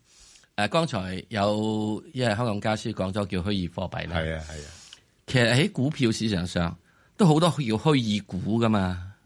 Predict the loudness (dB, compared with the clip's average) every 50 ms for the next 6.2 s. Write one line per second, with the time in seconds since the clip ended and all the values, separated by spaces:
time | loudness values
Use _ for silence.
0 | _ _ _ _ _ _ _ _ _ _ _ _ _ _ _ _ _ _ _ -20
1 | -20 -20 -20 -10 -6 -6 -6 -2 4 4 6 6 6 4 2 4 4 4 6 6
2 | 6 6 6 6 6 6 6 6 4 4 4 4 4 4 4 4 4 2 4 4
3 | 4 4 4 2 2 0 0 0 0 -2 -2 -2 -4 -4 -4 -2 0 0 0 -2
4 | -2 -2 0 0 0 2 2 2 2 2 4 4 4 4 4 4 4 4 4 4
5 | 6 6 6 6 6 6 4 4 6 6 6 6 6 4 4 4 2 0 0 0
6 | 0 0 0 -2